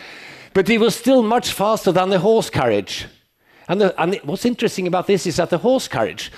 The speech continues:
traveled at about the same speed as it would at the time of Julius Caesar.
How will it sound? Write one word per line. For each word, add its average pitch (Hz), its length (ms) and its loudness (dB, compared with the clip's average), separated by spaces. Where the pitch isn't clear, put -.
traveled 190 320 0
at 156 160 0
about 147 240 -2
the 156 80 -10
same 208 300 -4
speed 165 440 -6
as 143 160 -6
it 143 160 -4
would 180 160 0
at 135 140 -2
the 139 80 -4
time 170 300 -2
of 147 100 -4
Julius 165 360 -6
Caesar. - 300 -6